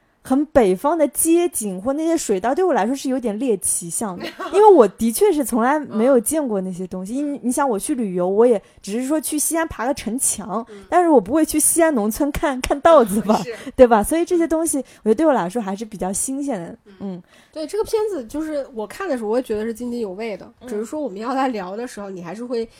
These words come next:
Speaker 2: 就是理智跟情感就会把它分开。
Speaker 1: 嗯。
Speaker 2: 然后这个里边儿，其实它里边儿借到的一些，借用到的一些诗歌的部分，
Speaker 1: 嗯。
Speaker 2: 其实我都还挺喜欢的。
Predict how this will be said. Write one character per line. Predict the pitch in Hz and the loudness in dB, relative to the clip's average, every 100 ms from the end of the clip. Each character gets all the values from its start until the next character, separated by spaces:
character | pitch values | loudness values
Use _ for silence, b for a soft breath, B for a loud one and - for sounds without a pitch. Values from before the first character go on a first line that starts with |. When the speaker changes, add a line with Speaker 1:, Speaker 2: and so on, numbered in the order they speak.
| b b _ | b b _
Speaker 2:
就 | |
是 | 233 233 233 | -12 -10 -10
理 | 220 196 | -12 -18
智 | 196 254 | -14 -10
跟 | 247 247 | -8 -6
情 | 262 208 233 | -8 -10 -10
感 | 202 | -10
就 | 196 | -12
会 | 220 | -14
把 | 208 | -14
它 | 185 | -14
分 | 202 220 | -14 -16
开。 | 220 226 247 - | -14 -16 -16 -20
Speaker 1:
嗯。 | 233 | -20
Speaker 2:
然 | 208 | -10
后 | 269 | -8
这 | 415 | -6
个 | 349 | -8
里 | 214 | -8
边 | 196 220 | -8 -12
儿， | |
其 | 226 254 | -10 -12
实 | 262 | -12
它 | 294 285 285 - _ | -12 -12 -14 -20 _
里 | 226 | -16
边 | 208 | -12
儿 | 226 | -12
借 | - 320 | -10 -10
到 | 254 | -10
的 | 220 202 | -10 -10
一 | 226 | -12
些， | 226 262 254 254 247 | -10 -6 -6 -6 -10
借 | 294 | -8
用 | 269 | -6
到 | 262 | -6
的 | 233 | -8
一 | 254 | -10
些 | 247 277 | -8 -8
诗 | 277 - - 302 311 _ _ - | -8 -10 -10 -10 -12 _ _ -14
歌 | 285 294 294 302 _ | -4 0 0 -2 _
的 | 294 | -10
部 | 214 240 220 | -8 -8 -10
分， | 208 196 | -10 -12
Speaker 1:
嗯。 | |
Speaker 2:
其 | 208 233 | -10 -6
实 | |
我 | 269 208 | -4 -2
都 | 226 | -4
还 | 247 208 | -6 -8
挺 | 202 196 | -12 -18
喜 | - | -18
欢 | 202 175 | -16 -18
的。 | 214 | -18